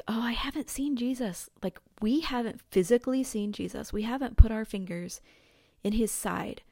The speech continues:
We haven't looked at his hands. We haven't touched his, his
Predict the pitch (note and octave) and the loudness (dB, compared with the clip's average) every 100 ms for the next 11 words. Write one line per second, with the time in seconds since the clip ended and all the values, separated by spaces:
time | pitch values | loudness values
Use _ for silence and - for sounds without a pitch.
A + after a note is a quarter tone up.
0 | _ _ _ F#3+ G#3+ B3 B3 - D#3 G#3 | _ _ _ 6 6 6 2 -2 -2 -4
1 | - - G3 F3 F3 E3+ F3 A3+ A3+ C4 | -2 -6 -6 -8 -8 -8 -4 -4 -4 -4
2 | - G#3+ - - F3 E3+ - - _ _ | -2 -2 -10 -14 -12 -12 -14 -18 _ _
3 | - G3 F#3+ E3+ - | -10 -6 -6 -6 -14